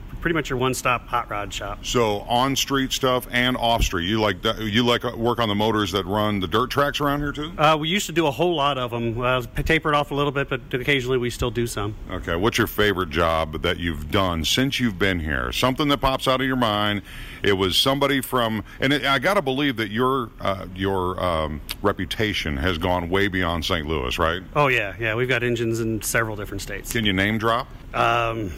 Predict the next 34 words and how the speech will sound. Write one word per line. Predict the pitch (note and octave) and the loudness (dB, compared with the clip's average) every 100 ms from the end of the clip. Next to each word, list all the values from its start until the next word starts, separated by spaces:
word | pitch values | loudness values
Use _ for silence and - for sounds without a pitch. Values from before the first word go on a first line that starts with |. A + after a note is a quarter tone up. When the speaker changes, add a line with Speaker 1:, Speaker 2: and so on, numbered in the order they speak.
| - - - - - - | -8 -8 -8 -8 -8 -4
Speaker 2:
Ever | G#2+ | 0
have | A#2 | 2
a | G#2+ | 4
Jay | G2+ A2+ | 4 4
Leno | G#2 A#2 | 4 2
walk | A#2+ A#2+ A#2+ | 2 0 -4
through | C3 | -6
the | A#2 | -6
door? | A#2+ B2+ C3+ - | -6 -8 -6 2
Speaker 1:
Oh, | C#3 C3 | 4 4
no, | B2 B2 B2 | 2 2 2
we | |
haven't | B2+ A#2+ | 0 0
had | A#2+ | -2
any | A2+ | -2
Jay | A2+ C#3 | 0 0
Lenos. | A2+ C3+ B2 G#2+ - G#3+ - A3+ - G#3+ - - F#3+ | 0 0 0 0 0 2 2 0 -2 -2 -4 -2 -2
<laughs> | A#2 | 2
Speaker 2:
Well, | C#3+ | 2
there's | F#3+ F3 F#3 | 2 2 0
only | D3+ C#3 | 0 0
one. | C#3 B2+ | 0 0
You | |
can't | B2+ E3+ | 0 0
fit | D#3+ | 0
his | D3 A2+ | -2 -2
chin | - - D#3 B2+ | -2 2 2 2
through | A#2+ | 0
the | B2 | 0
door. | G#2 F#2+ | 2 2
Oh, | D3 D4 A#3+ F3+ | 4 2 2 0
sorry, | F#3+ F3+ C#3+ | 2 4 2
Jay. | B2+ B2+ A#2+ - - - | 2 0 -2 -8 -12 0
Um, | C#3 C3 B2+ B2+ | 2 4 2 -4